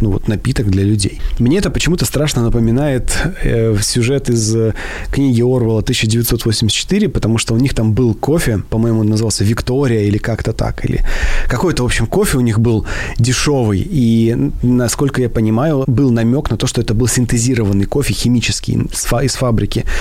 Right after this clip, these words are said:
ничем, ну, как бы никак совершенно не напоминающий кофе из обычного кофейного зерна. И, наверное, это нехорошо. Но так, если подумать, большая часть людей, которые пьют сейчас кофе, пьют,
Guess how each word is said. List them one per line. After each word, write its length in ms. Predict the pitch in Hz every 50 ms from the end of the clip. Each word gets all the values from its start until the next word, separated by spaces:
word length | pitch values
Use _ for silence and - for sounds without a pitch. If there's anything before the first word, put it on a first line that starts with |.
| - - - - - 127
ничем, 580 | 127 127 117 - - 151 151 143 127 127 143
ну, 60 | 135
как 140 | 117 123 101
бы 100 | 104 110
никак 280 | 117 113 127 135 120 -
совершенно 300 | - 110 - 135 127 120
не 120 | 113 113
напоминающий 880 | 113 110 - 117 110 110 107 113 117 113 107 - - 113 107 104 104 98
кофе 380 | - - 123 120 113 - 113
из 240 | 110 107 104 101 101
обычного 420 | 117 117 107 110 107 - 113 110 -
кофейного 400 | - 98 - 117 107 107 107 101
зерна. 360 | 98 110 107 104 101 - - - - - - - - - - - - - - -
И, 300 | 113 113 139 165 175 170
наверное, 800 | 139 113 104 101 110 123 135 139 131 123 120 113 113 110 110 113
это 260 | 64 - - - 104
нехорошо. 640 | 107 107 104 - 101 - - - - 175 233 330 - - - - - - - - - - - - -
Но 260 | - 123 131 135 127 117
так, 260 | - 131 120 - -
если 200 | - - 120 113
подумать, 380 | - 110 117 190 240 220 131
большая 320 | 104 110 135 143 - - 113
часть 240 | - 123 110 - 127
людей, 200 | 117 117 127 117
которые 320 | - - - 117 110 104
пьют 180 | - - 110 -
сейчас 280 | - - - 110 -
кофе, 260 | - 208 240 220 -
пьют, 380 | 104 - - 143 156 147 -